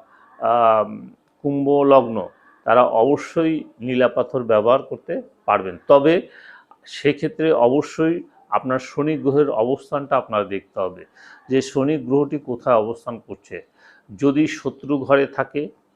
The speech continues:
বা রাহুযুক্ত থাকে বা মঙ্গলযুক্ত থাকে বা অন্য কোনো গ্রহ যুক্ত থাকে, সেক্ষেত্রে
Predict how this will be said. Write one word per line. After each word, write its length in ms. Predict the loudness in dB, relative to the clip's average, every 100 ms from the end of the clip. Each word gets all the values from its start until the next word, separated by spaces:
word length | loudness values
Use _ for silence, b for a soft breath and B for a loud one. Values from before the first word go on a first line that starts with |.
| _ b b _
বা 100 | 2 4
রাহুযুক্ত 580 | 4 2 0 -2 -4 -6
থাকে 340 | -4 -6 -4
বা 180 | 0 0
মঙ্গলযুক্ত 680 | 0 -4 -2 -2 -2 -6 -8
থাকে 420 | -8 -8 -6 -8
বা 160 | -4 -4
অন্য 320 | -2 -4 -6
কোনো 220 | -4 -6
গ্রহ 560 | -6 -6 -2 2 4 2 -4 b b b -8
যুক্ত 300 | -4 -4 -4
থাকে, 360 | -6 -6 -8 -10 -10
সেক্ষেত্রে 640 | -8 -6 -4 -4 -2